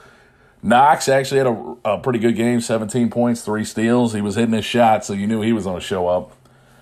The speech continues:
Uh, we shot fifty-six percent from the field,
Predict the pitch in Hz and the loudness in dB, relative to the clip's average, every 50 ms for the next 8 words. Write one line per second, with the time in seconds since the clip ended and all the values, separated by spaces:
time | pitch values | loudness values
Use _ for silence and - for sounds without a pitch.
0 | _ _ _ _ - - 101 101 104 123 131 131 - 151 127 120 - - 160 165 | _ _ _ _ 2 4 4 4 4 2 0 2 2 2 2 2 0 -2 -4 -4
1 | 165 - - 160 151 - - 139 131 127 - - - 120 107 - - 117 110 98 | -6 -6 -10 -10 -10 -4 0 0 0 0 -2 -6 -6 -6 -6 -4 -2 -2 -2 -2
2 | 87 78 - - - 95 95 95 87 - - 98 98 95 92 92 87 | -2 -6 -10 -12 -10 -8 -6 -8 -8 -6 -6 -4 -4 -4 -4 -6 -8